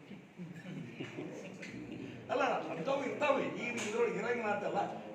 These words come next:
ಈ ಸ್ವಾಮಿಗಳು ಅಂಥವ್ರು ಏನು ಅಲ್ಲಿ ಇವರು ಒಂದು ನಿರ್ಣಯ ತಗೊಂಡ್ರು ಅಂತಂದ್ರೆ ಅವ್ರು ಮಾತಾಡೋದ್ರ ಮ್ಯಾಗ ಗೊತ್ತಾಗೈತಿ. ಅಂದ್ರೆ ಮಾತಿನಾಗ ಎಲ್ಲರೂ ಮಳ ಮಾಡ್ತಾರ. ಅವ್ರು ವಾಕ್ ಚಾತುರ್ಯ ಐತಿ,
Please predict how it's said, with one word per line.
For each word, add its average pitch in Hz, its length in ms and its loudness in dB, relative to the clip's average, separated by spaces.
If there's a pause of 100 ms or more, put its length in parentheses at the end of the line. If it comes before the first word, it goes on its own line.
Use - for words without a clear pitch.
ಈ 254 160 0
ಸ್ವಾಮಿಗಳು 208 400 4
ಅಂಥವ್ರು 196 320 2
ಏನು 175 180 2
ಅಲ್ಲಿ 180 180 2
ಇವರು 160 140 0 (420)
ಒಂದು 202 200 2
ನಿರ್ಣಯ 214 300 6
ತಗೊಂಡ್ರು 214 380 8
ಅಂತಂದ್ರೆ 220 400 6 (540)
ಅವ್ರು 190 180 6
ಮಾತಾಡೋದ್ರ 220 480 6
ಮ್ಯಾಗ 190 300 4
ಗೊತ್ತಾಗೈತಿ. 196 720 4 (180)
ಅಂದ್ರೆ 220 260 0
ಮಾತಿನಾಗ 220 440 8
ಎಲ್ಲರೂ 214 280 6
ಮಳ 185 220 6
ಮಾಡ್ತಾರ. 190 320 4
ಅವ್ರು - 1800 -8
ವಾಕ್ - 280 10
ಚಾತುರ್ಯ 190 380 8
ಐತಿ, 170 360 4